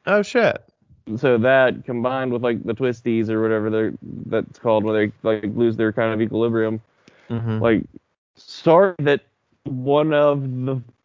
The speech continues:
Speaker 2: fucking greatest athletes alive could only win you a certain amount of medal or fucking
Speaker 1: Right.
Speaker 2: international talent show.
Speaker 1: Boo-hoo.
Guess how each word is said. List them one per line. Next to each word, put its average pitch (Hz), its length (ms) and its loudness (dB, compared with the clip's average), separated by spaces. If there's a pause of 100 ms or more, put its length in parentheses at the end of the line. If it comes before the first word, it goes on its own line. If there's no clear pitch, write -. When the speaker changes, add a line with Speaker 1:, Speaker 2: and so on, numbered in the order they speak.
(320)
Speaker 2:
fucking 135 400 0
greatest 131 460 0
athletes 127 600 -2
alive 113 640 0 (340)
could 147 340 2
only 143 440 4
win 135 300 4
you 135 200 6
a 127 60 2
certain 135 380 -2
amount 123 320 -2
of 117 160 -4
medal 123 520 -2 (340)
or 113 120 -8
fucking 117 560 -6 (260)
Speaker 1:
Right. 104 360 2
Speaker 2:
international 135 1600 0 (440)
talent 139 520 -4
show. 110 520 -8 (1080)
Speaker 1:
Boo-hoo. 92 680 4